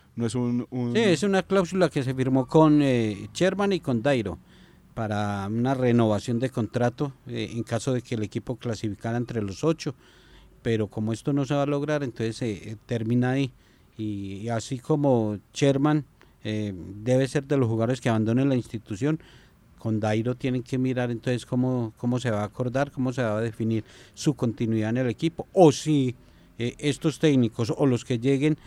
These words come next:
Speaker 2: eh, deter-, determinan no tener a Dairo, es-, eso ya es gusto de técnicos.
Speaker 1: Y vea que el listado sigue y el, el listado se engrosa, porque también está, aparece David Lemos con contrato hasta diciembre de este año, está también el mismo caso de,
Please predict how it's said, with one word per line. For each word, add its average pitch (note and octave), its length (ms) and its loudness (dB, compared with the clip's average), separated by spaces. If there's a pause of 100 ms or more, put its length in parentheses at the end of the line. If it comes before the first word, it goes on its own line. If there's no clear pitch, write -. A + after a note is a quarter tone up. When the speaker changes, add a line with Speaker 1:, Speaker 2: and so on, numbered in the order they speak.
(220)
Speaker 2:
eh, A#2 160 -2
deter-, A#2+ 600 2
determinan B2 640 2
no C3 100 2
tener B2+ 320 -2
a C3 80 -2
Dairo, C3+ 340 -2
es-, - 200 -10
eso - 260 -12
ya B2+ 180 0
es B2 280 -6
gusto D3 340 2
de B2 80 2
técnicos. - 640 -6
Speaker 1:
Y A#2 140 -4
vea B2+ 120 0
que D3+ 120 -6
el B2+ 60 -4
listado A#2+ 440 -4
sigue D3 340 -4
y C3 60 0
el, A2 360 -4
el A2 160 -4
listado A2 300 -4
se B2 100 -4
engrosa, A#2 380 -2
porque G#2 360 -8
también G#2+ 320 -2
está, A#2 320 -4
aparece G#2+ 460 -2
David G#2+ 220 0
Lemos B2 300 -2
con A2+ 120 -4
contrato G#2 440 -6
hasta G#2+ 300 -4
diciembre G2 420 -4
de A2 40 0
este A2+ 220 -6
año, C3 280 -4 (460)
está G#2+ 180 -6
también A2+ 300 -4
el A2+ 60 -2
mismo A2+ 260 -2
caso A2+ 360 -4
de, F2+ 360 -6